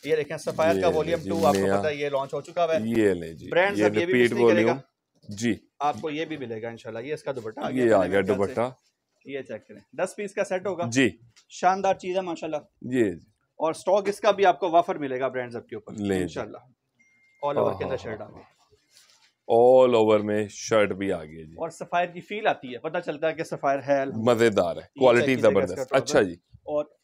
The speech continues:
Speaker 1: ये इसके कलर्स वगैरह डिस्प्ले आप दिखा दें।
Speaker 2: ये डिस्प्ले पूरा
Speaker 1: जी
Speaker 2: दिखा
Speaker 1: हाँ,
Speaker 2: दें तो।
Speaker 1: पीडीएफ चली हुई है मार्केट के अंदर एक चीज है,
Speaker 2: हम्म।
Speaker 1: तो सारे ओपन करने की जरूरत नहीं है।
Speaker 2: रेट?
Speaker 1: रेट देने वाले हैं सिर्फ और सिर्फ छब्बीस सौ पचास रुपए में सेट।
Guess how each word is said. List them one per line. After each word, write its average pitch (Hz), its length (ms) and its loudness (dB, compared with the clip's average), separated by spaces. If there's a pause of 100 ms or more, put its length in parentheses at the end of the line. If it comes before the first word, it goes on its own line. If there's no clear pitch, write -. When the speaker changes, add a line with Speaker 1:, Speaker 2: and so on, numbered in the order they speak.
(140)
Speaker 1:
ये 170 200 -6
इसके 175 220 -8
कलर्स 165 260 -4
वगैरह 160 220 0
डिस्प्ले 160 320 -8
आप 165 100 4
दिखा 151 260 -2
दें। 131 100 0
Speaker 2:
ये 151 100 4
डिस्प्ले 156 400 0
पूरा 131 220 4
Speaker 1:
जी 117 100 2
Speaker 2:
दिखा 160 120 -2
Speaker 1:
हाँ, 98 100 4
Speaker 2:
दें 98 120 -8
तो। 101 100 -8
Speaker 1:
पीडीएफ 190 320 0
चली 180 200 -4
हुई 185 160 -2
है 180 120 0
मार्केट 165 320 -6
के 180 80 -12
अंदर 165 180 -6
एक 160 60 -10
चीज 165 220 -14
है, 139 200 4
Speaker 2:
हम्म। 92 120 -6 (280)
Speaker 1:
तो 160 60 -10
सारे 160 280 -2
ओपन 165 300 -4
करने 151 220 -8
की 160 80 -10
जरूरत 151 300 -10
नहीं 160 120 -12
है। 156 100 -10
Speaker 2:
रेट? 117 380 4 (100)
Speaker 1:
रेट 202 300 0
देने 220 180 -2
वाले 208 200 0
हैं 208 60 -4
सिर्फ 226 320 -2
और 214 80 -4
सिर्फ 180 400 -6
छब्बीस 226 400 -10
सौ 214 100 -2
पचास 175 340 -2
रुपए 175 180 -8
में 170 120 -8
सेट। 185 240 -4